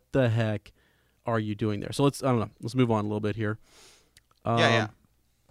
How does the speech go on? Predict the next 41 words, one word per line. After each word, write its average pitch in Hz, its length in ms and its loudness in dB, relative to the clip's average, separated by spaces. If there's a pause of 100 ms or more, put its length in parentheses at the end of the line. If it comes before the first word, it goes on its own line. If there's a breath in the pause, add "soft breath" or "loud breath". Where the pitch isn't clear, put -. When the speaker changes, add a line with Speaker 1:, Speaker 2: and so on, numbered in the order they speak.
(180)
Speaker 1:
yeah, 131 280 2
so 185 140 10
Speaker 2:
No, 180 60 12
I, 165 100 12
Speaker 1:
then 180 100 10
Speaker 2:
hey, 151 60 10
I, 135 220 4
hey, 151 140 8
I, 143 160 4
I'm, 170 220 2 (100)
I, 135 120 4
yeah, 147 200 6
I'm 170 140 4
right 185 120 0
there 151 140 -2
with 120 180 -2
you. 92 80 -8
You 101 140 -6
know 113 140 0
what? 113 340 -6
Um, 110 320 -2 (500 soft breath)
i-, 113 160 -18 (200)
it's 117 160 -4
set 156 260 4
up, 151 100 -2
it's 131 200 -4
set 151 160 2
up, - 180 0 (280)
you 120 120 -6
know, 113 100 0
and 117 100 2
then, 113 280 0 (1200)
you 117 100 -8
know, 104 100 -2
Ned, 120 340 6
Ned 117 200 0
is 104 100 -4
making 110 280 -4
the 123 60 -4
promise, 98 500 -4
right? 82 300 -10